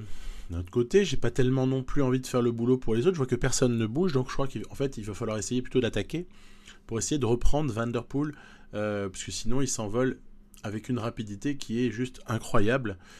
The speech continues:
Il a déjà presque la minute, euh, dès que tu te relèves cinq secondes, en fait, le mec peut prendre, euh, peut prendre une minute, hein, dans la, dans la simulation Kano. Donc on va faire ici un énorme effort pour essayer de revenir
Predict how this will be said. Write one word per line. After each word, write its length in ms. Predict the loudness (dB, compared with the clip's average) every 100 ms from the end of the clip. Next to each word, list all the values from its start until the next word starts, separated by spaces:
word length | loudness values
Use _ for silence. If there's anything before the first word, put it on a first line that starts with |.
| -14 -6
Il 80 |
a 60 | -4
déjà 480 | 0 0 2 0 -4 -12
presque 340 | -4 0 4 4
la 140 | 4
minute, 480 | 2 0 -2 -2 -6
euh, 240 | -6 -6 -8 -6 -4 -4 0 -2
dès 200 | 0 0
que 60 | 2
tu 120 | 0
te 80 | -2
relèves 300 | 2 2 2
cinq 300 | -2 -4 -4
secondes, 440 | -4 -4 -2 -4
en 60 | -6
fait, 260 | -6 -6 -6
le 80 | -6
mec 220 | -6 -6
peut 100 | -10
prendre, 320 | -8 -8 -6
euh, 280 | -6 -6 -8
peut 140 | -10
prendre 320 | -6 -4 -2
une 100 | -4
minute, 360 | -4 -4 -6 -6
hein, 160 | -6 -6 -8 -14 -20 -18 -8
dans 140 | -4
la, 180 | -2 -4
dans 100 | -4
la 120 | -4
simulation 460 | -6 -4 -2 -2 -2
Kano. 220 | 0 0
Donc 220 | 0 -4
on 60 | -4
va 120 | -4
faire 240 | -2 -4 -6
ici 420 | -6 0 4 2 0 -10 -12 -8
un 160 | -6 -2
énorme 600 | 0 0 0 -2 -2 -2
effort 320 | -2 -2 -2
pour 140 | 0 0
essayer 180 | 0
de 60 | 0
revenir 440 | 0 -2 -4 -4